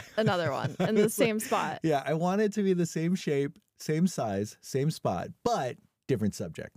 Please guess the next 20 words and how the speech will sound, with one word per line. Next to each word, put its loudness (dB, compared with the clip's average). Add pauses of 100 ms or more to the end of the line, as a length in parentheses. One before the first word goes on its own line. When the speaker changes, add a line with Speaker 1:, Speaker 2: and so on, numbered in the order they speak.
(160)
Speaker 1:
So -2
it 0
is, -2
it -2
is 0
a -2
different -6
tattoo. -10 (200)
Speaker 2:
Okay, 2
so 2
we'll, 2
then 2
we'll 2
go 4
into 0
what 2
finally 0
broke 0
me -2
down -4